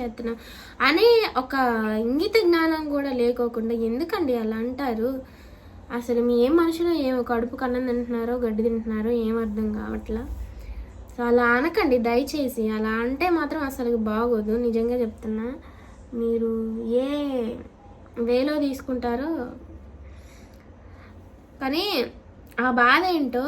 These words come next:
మోసపోయిన ఆడవాళ్ళకు మాత్రమే తెలిసిద్ది ఆ బాధ. మీకేం తెలీదు, ఎందుకంటే మీకు అలా జరగలేదు అనుకుంటా.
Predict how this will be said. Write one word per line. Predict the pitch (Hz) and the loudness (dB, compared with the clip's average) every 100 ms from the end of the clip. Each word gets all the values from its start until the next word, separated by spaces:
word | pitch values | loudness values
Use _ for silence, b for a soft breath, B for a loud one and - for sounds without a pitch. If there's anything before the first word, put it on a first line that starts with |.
| 370 | 0
మోసపోయిన | 330 262 269 - 277 262 | 0 0 -2 -4 -4 -2
ఆడవాళ్ళకు | 233 233 247 247 240 247 240 | -2 -2 0 0 2 0 -2
మాత్రమే | 226 226 269 285 311 | -2 0 0 0 -2
తెలిసిద్ది | 294 240 226 226 220 226 | 2 2 0 -6 -6 -4
ఆ | 214 | -4
బాధ. | 214 220 226 | -2 -2 -2
మీకేం | 226 269 262 254 262 277 277 | -4 -2 0 0 0 0 0
తెలీదు, | 277 262 269 233 | 0 0 2 4
ఎందుకంటే | 226 240 285 320 | 4 2 0 2
మీకు | 311 | 0
అలా | 269 247 | 0 0
జరగలేదు | 226 220 254 285 240 | 0 0 0 0 0
అనుకుంటా. | 214 214 220 | -2 -6 -10